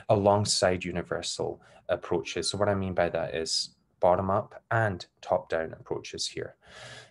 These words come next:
There is still a digital divide as well, so that,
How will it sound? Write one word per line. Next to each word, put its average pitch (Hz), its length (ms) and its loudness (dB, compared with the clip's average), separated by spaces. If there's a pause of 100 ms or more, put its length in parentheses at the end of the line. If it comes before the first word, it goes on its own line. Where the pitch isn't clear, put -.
(200)
There 123 160 10
is 131 140 6
still 110 240 6
a 98 60 4
digital 87 380 -2
divide 85 400 -2
as - 160 -4
well, 104 200 4
so - 180 -4
that, 90 200 0